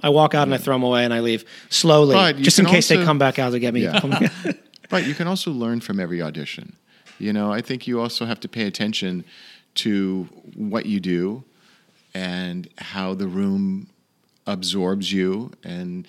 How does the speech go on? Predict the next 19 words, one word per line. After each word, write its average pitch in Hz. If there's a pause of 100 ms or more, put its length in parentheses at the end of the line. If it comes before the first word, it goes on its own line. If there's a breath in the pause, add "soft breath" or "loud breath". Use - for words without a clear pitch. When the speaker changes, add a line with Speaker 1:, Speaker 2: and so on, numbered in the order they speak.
(320 loud breath)
Speaker 2:
the 98
vibe 92
you 101
get 92
from 90
a 85
room. 90 (840)
I -
think 107
you 113
can 90
learn 95
from 95
all 90
those, 85
you 101
know, 90
each -
situation 92